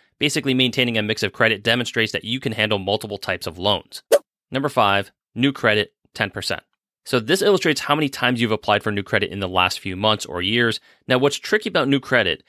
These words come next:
is that it is important to increase your credit mix, but by doing so in a short period of time, you may actually lower the average age of your accounts, which can hurt your fico scores in the long run. So it's a very fine balance of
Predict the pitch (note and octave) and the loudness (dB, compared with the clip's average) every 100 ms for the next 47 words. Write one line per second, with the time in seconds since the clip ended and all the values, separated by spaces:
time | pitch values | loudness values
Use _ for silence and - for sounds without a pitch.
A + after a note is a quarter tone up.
0 | _ _ - A#2 C3+ C3+ C3 B2 A#2 F3+ | _ _ -4 2 4 4 4 2 0 -2
1 | G#3 D#3+ C3 A2 - A#3 D3+ - A#2+ G2+ | -2 0 -2 -2 -4 0 0 0 0 0
2 | - F2+ F2 - A2 A2 A2+ E3+ E3+ D#3+ | -4 -4 -4 -4 -2 0 2 0 2 2
3 | C3 A2+ G#2+ - F#2+ - E3 B2+ A2 _ | 2 0 -2 -2 -2 2 2 2 -2 _
4 | _ - C3 C#3+ A#2 C3+ D3+ C3 A#2 C3 | _ 0 2 2 2 0 0 0 2 4
5 | C3+ B2 F2 G#2+ A2 - G#2 G2 F2+ E2+ | 4 0 0 0 0 -2 -4 -2 -4 -6
6 | - C#3+ C#3 A#2+ A2 - C3+ C3+ B2 G#2+ | -2 -2 0 -4 -4 -2 -2 0 0 0
7 | G#2 G2 - G2 - F#2 E2+ D#2+ D#2+ A#2+ | 0 -4 -4 -6 -6 -8 -6 -6 0 2
8 | G#2+ _ _ _ - D3 E3 A#2 E3 F#3+ | 2 _ _ _ -4 -2 0 2 2 2
9 | D#3 C3 A2+ A#2+ - | 0 2 2 0 0